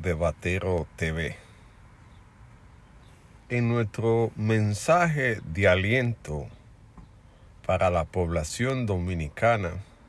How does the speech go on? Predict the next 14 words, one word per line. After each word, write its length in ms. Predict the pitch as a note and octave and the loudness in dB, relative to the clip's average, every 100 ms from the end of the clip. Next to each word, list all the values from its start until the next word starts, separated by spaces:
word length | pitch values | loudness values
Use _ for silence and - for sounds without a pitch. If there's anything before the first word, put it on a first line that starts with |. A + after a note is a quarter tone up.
| - - - - - - - - - | -20 -20 -20 -20 -20 -20 -20 -20 -8
que 160 | - G#2 | -2 0
se 140 | G#2+ | 0
encuentra 920 | F#2+ E2+ C3 D3+ D3+ C#3+ C#3+ C#3 C#3 - | -2 -2 0 0 0 -2 2 4 4 0
en 240 | G2+ G#2 | -2 0
un 180 | B2+ B2+ | -2 -2
momento 920 | A2+ G2+ A2 A#2+ B2+ B2 A#2 A#2 G2 | -2 0 -2 -2 -4 -6 -4 -4 -4
difícil, 880 | G2 E2+ F2 - C3+ C#3 - - - - - - - - - - - - - - | -8 -8 -8 -8 -8 -6 -8 -10 -14 -20 -20 -20 -20 -20 -20 -20 -20 -20 -20 -8
donde 480 | G#2 F#2+ F2+ F2 E2 | -4 -2 0 0 0
la 180 | E2+ | 0
gente 680 | E2 G#2 A#2+ B2 A#2 G#2+ G#2 - | 0 0 0 -4 -2 -2 -2 0
ha 180 | G2+ | 0
perdido 600 | G2+ G2 F2+ E2+ G2+ F#2 | 0 -2 -2 -2 -4 -2
la 180 | D#2 D2 | -4 -4
fe 420 | - G#2 A#2+ - | -4 0 0 -2